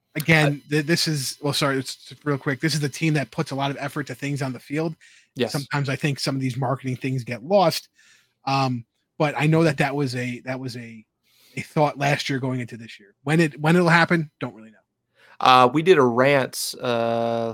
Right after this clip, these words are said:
Speaker 2: last episode about how lame it is that New York and Atlanta don't have an official mascot that should be a part of the, uh, official name of the club. I just think that is really something that they're lacking for sure. And I, I hope, uh, truly that they do get a mascot at some point soon.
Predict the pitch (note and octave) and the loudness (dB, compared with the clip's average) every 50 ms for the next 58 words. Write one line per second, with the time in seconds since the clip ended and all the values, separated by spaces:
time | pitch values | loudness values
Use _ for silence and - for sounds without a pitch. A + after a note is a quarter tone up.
0 | - _ - A#2 A2+ A2+ A#2 B2+ D3 E3 E3+ - F3 E3 E3+ - G3+ - - G3 | -10 _ -14 -10 -8 -2 2 2 2 2 2 0 0 0 0 -2 -4 -2 0 0
1 | F#3 F#3+ F#3+ F#3 E3 C3+ C3+ C3+ B2+ B2 B2+ - - - - C#3+ D3 D3 D3 B2+ | 0 0 0 0 -2 0 2 2 2 2 0 -2 -6 -6 -2 0 0 0 0 -2
2 | A#2 B2 C3 C#3+ D3+ D#3 D3+ D3 C3+ B2+ B2+ B2+ B2+ B2+ B2+ A#2+ B2 - - B2+ | -4 -4 -4 -4 -4 -6 -6 -6 -4 -4 -4 -4 -4 -4 -6 -6 -6 -10 -12 -10
3 | C3 C3+ C#3 C#3 C3+ C3+ C3 - C#3 B2+ A#2+ A#2+ A#2 A2+ A#2 _ _ - - C3 | -8 -4 -2 -2 -2 -2 -4 -6 -6 -6 -6 -8 -12 -14 _ _ _ -10 -8 -6
4 | B2+ C3 C3+ C3 C3+ B2+ B2+ A#2+ A2+ A2 C#3 D3 C#3+ - - C#3+ D3 D3 C#3 C#3+ | -4 -4 -2 -2 -2 -2 -4 -4 -2 2 2 2 2 0 0 2 2 2 2 0
5 | C3 A#2+ - - - - C#3+ C3 - D3+ C3+ B2 A#2 A#2 A#2+ B2 B2 A#2+ - - | -6 -8 -10 -10 -8 -8 -8 -6 -4 -6 -6 -6 -4 -4 -4 -4 -6 -6 -8 -8
6 | - A#2 A#2 A#2 - _ _ _ _ _ _ - C#3+ C#3+ C#3 - - D3 B2+ C3+ | -6 -6 -6 -6 -10 _ _ _ _ _ _ -4 -2 -2 -2 -4 -8 -8 -6 -2
7 | C#3 C3+ A#2+ - - - D3 C#3 C3 B2+ B2+ B2 A#2 B2 B2 B2 B2+ B2 A#2 G2 | -2 -2 -2 -4 -4 0 2 2 2 2 0 -4 -4 -4 -4 -2 -2 -2 -2 -4
8 | B2 B2+ - - E3 D#3 - - C#3 B2 A#2+ A#2+ B2 C3 C3+ B2+ B2 A#2+ A2+ A#2+ | -6 -6 -4 -2 -4 -2 -2 -4 -4 -4 -4 -6 -8 -8 -8 -8 -10 -10 -10 -12
9 | A#2 _ - C3 B2 B2 A#2+ A#2 A#2+ A#2 - - C#3+ B2+ C3+ B2+ - - - A2+ | -14 _ -6 -4 -4 -2 -2 -4 -6 -8 -10 -12 -10 -8 -8 -8 -8 -10 -12 -10
10 | B2+ B2 A2 A2+ C3 C3 B2+ B2 A#2+ - _ - _ - D#3 D3 C#3 C3 B2 - | -10 -8 -6 -6 -6 -4 -4 -4 -6 -6 _ -18 _ -4 -2 -2 -2 -2 -4 -2
11 | C3 B2 A2+ A#2 B2 B2+ C3+ C#3+ C#3+ - C#3+ B2+ A#2+ _ - B2 - - C#3 C#3 | -2 -2 -2 0 2 2 2 2 0 -4 -12 -12 -12 _ -14 -16 -14 -10 -8 -8
12 | C3 B2+ B2 B2+ - B2+ C3 B2+ A#2+ D3 G3 G#3 D#3+ - - - _ _ _ _ | -6 -4 -4 -2 0 0 0 0 2 6 6 6 6 4 -2 -12 _ _ _ _
13 | _ _ _ - C3 B2+ B2 A#2+ B2+ - - F#3 E3+ D3 B2+ B2 B2 A#2+ - B2+ | _ _ _ -4 -2 0 0 0 -2 -4 -6 -6 -4 -4 -4 -6 -6 -6 -6 -6
14 | B2+ B2 B2+ A#2+ B2 B2 A#2+ A#2 A#2 A#2 A#2 - - B2 A#2+ B2 - - B2 A#2 | -6 -6 -6 -6 -4 -6 -6 -6 -8 -10 -12 -12 -12 -12 -12 -12 -12 -14 -16 -16
15 | - - A#2 A#2 - - A#2+ A#2+ | -14 -14 -14 -14 -12 -12 -12 -12